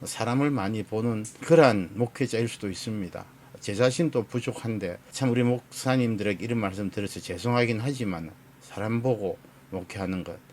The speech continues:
상당히 위험하다라는 생각이 듭니다. 사람 중심의 목회가 신복음주의거든요.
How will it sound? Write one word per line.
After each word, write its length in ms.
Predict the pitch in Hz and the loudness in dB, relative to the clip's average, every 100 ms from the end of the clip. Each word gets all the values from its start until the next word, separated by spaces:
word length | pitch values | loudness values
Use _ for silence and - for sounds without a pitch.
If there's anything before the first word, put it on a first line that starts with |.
| - - | -20 -20
상당히 420 | - - 90 104 101 | -16 -10 -4 -2 2
위험하다라는 1160 | 123 127 101 95 95 92 - - - 98 98 | 2 2 0 0 -2 -4 -8 -16 -8 -4 -4
생각이 440 | 90 98 90 82 - | -4 -6 -8 -10 -12
듭니다. 340 | - - - - - - - - | -14 -14 -18 -20 -20 -20 -20 -12
사람 400 | - 131 165 202 | -4 2 2 4
중심의 440 | 196 190 185 170 | 4 2 2 4
목회가 420 | 123 120 - 123 | 4 0 -2 -4
신복음주의거든요. 1160 | 101 - 120 123 170 196 180 135 90 80 - - | -4 -2 0 2 2 2 -2 -4 -4 -8 -12 -14